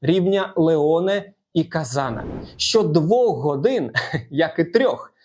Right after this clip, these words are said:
для Корбета вже недостатньо, що він має амбіції,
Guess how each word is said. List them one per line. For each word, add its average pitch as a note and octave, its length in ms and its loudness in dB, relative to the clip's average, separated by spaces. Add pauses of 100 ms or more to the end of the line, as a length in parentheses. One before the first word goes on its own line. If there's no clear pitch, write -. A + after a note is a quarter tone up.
(200)
для E3 220 2
Корбета F#3 560 0
вже D#3+ 300 0
недостатньо, C#3+ 680 -2 (260)
що D3 220 4
він F3 220 2
має F3 440 0
амбіції, D#3 1000 -2